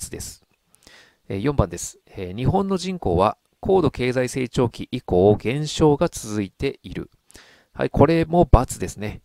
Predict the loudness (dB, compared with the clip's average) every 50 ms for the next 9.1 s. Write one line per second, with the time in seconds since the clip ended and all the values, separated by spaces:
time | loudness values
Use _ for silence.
0 | _ -10 -8 -8 -6 -6 -6 -6 -4 -4 -2 -2 -2 -2 -2 -4 -6 -8 -6 -4
1 | -2 0 2 0 0 -2 -6 -12 -8 -6 -4 -4 -4 -6 -10 -14 -10 -6 -4 -2
2 | -2 -2 -4 -6 -10 -12 _ -20 -10 -6 -4 -4 -2 -2 -4 -4 -4 -4 -2 -2
3 | -2 -2 -2 -4 -4 -4 -6 -6 -10 -8 -6 -4 -4 -4 -4 -8 -10 _ -20 _
4 | _ _ _ _ _ -4 -2 -2 -2 -2 -2 -4 -2 4 6 6 6 6 4 -2
5 | -2 -2 -2 -4 -2 -2 -4 -4 -6 -6 -8 -10 -10 -10 -10 -8 -6 -6 -6 _
6 | _ _ -8 -8 -8 -8 -8 -6 -4 -4 -4 -4 _ -2 -2 -2 -2 -4 -4 -6
7 | -6 -6 -8 -10 -14 -16 -14 -12 -12 -12 -14 _ _ _ _ _ _ _ -8 -4
8 | -2 0 0 0 -2 -4 -2 0 2 4 4 2 2 0 -4 -4 -2 -2 -2 -2
9 | -4 -8